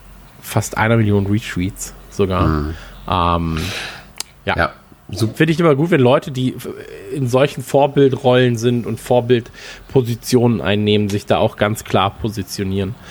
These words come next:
Speaker 1: Ähm, und des-, also erstmal mag ich sowieso, wenn sich jeder positioniert,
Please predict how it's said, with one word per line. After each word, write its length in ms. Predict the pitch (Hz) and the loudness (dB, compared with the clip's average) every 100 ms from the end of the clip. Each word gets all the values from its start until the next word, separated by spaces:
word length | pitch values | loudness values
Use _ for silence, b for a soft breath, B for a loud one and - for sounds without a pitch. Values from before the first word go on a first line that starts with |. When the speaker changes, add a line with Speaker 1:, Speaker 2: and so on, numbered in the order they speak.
| B B - | B B 0
Speaker 1:
Ähm, 560 | 95 90 87 85 85 - - - - - | 2 2 0 -4 -6 -10 -18 -20 -20 -16
und 140 | 101 - | -8 -2
des-, 240 | 90 - | -2 -2
also 220 | - 107 110 | -4 -4 -2
erstmal 260 | - 135 135 | -2 2 2
mag 200 | 123 127 | 2 -2
ich 100 | - | -4
sowieso, 380 | 127 107 113 127 | -4 -2 -2 0
wenn 140 | 110 | -2
sich 160 | 101 - | -2 2
jeder 240 | 127 160 | 4 4
positioniert, 800 | 156 135 135 - 139 139 175 | 2 2 2 2 2 2 -2